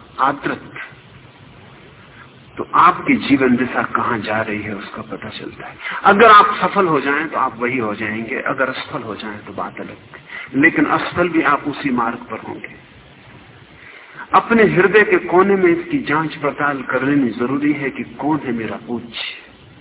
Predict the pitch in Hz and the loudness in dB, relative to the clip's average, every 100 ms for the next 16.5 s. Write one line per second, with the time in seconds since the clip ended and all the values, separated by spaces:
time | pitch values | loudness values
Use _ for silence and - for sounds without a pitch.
0 | - - - - 185 - - 311 - - | -20 -20 -20 -4 -2 -2 4 4 4 0
1 | 202 220 240 233 202 - 180 - 143 120 | 4 8 8 8 4 4 2 2 0 0
2 | - - - - - - - 156 208 226 | -8 -18 -20 -20 -20 -20 -18 0 2 2
3 | 220 269 262 226 233 233 240 208 190 185 | 2 2 4 6 6 6 2 2 6 6
4 | 185 220 247 208 - 214 - 196 190 240 | 6 2 0 0 0 -6 -2 2 4 4
5 | 233 - - 185 226 220 - 160 160 170 | 2 0 0 0 0 0 -2 -6 -4 -6
6 | 175 175 165 147 147 147 156 - 110 110 | -4 -4 -4 -6 -6 -6 -6 -6 -6 -4
7 | 101 107 107 - - 151 156 - 151 165 | -4 -6 -10 -16 -14 0 0 2 0 0
8 | 156 143 147 160 156 - 123 104 - - | -4 -4 -8 -10 -8 -8 -8 -10 -10 -12
9 | - - - - - - - - - - | -16 -20 -20 -20 -20 -20 -20 -20 -20 -20
10 | - - - - - - - - - - | -20 -20 -20 -20 -20 -20 -20 -20 -20 -20
11 | - 135 131 139 147 143 143 165 170 135 | -12 -8 0 2 2 2 -2 0 0 0
12 | 120 135 143 - 139 131 120 117 120 117 | -2 -2 -4 -4 -8 -6 -6 -6 -8 -4
13 | 139 131 120 110 95 107 117 120 139 139 | -2 -2 -2 -2 -2 0 0 0 -2 -2
14 | 139 147 147 147 151 147 143 143 143 160 | -2 -2 -2 -2 0 -2 -2 0 2 2
15 | 156 127 - 143 143 117 110 151 170 151 | -2 -6 0 0 0 -2 -2 0 0 -2
16 | 127 120 - 71 - | -4 -6 -8 -8 -10